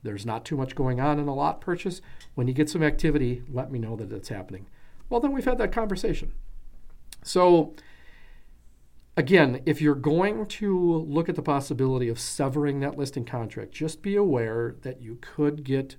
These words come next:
penalized damages, and you'd have to refer to your listing contract on what those means. Unfortunately,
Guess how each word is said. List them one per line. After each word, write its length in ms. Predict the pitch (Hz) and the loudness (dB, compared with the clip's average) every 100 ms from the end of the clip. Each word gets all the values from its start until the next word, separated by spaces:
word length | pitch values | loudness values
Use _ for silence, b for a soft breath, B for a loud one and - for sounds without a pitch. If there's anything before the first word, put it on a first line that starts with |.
| - | -20
penalized 800 | - - 156 120 113 110 110 - - - - | -8 -2 0 0 -2 -4 -8 -10 -16 -14 -2
damages, 680 | 139 139 101 - - - b b b b b - | 0 0 -2 -8 -14 -16 b b b b b -10
and 100 | 113 | -6
you'd 120 | 117 | -4
have 140 | 143 | -4
to 80 | 190 | -4
refer 300 | 185 185 175 | -6 -2 -2
to 160 | 156 175 | 0 -2
your 100 | 139 | -2
listing 280 | 139 143 | -4 -6
contract 560 | - 123 117 117 110 - | -8 -6 -6 -6 -10 -8
on 160 | 113 110 | -10 -10
what 160 | 113 | -10
those 220 | 120 113 | -10 -10
means. 420 | 113 113 98 101 - b b b b b b - - | -8 -8 -10 -12 -20 b b b b b b -12 -4
Unfortunately, 880 | 135 - 190 202 233 214 208 214 | -4 0 2 2 0 -2 0 -2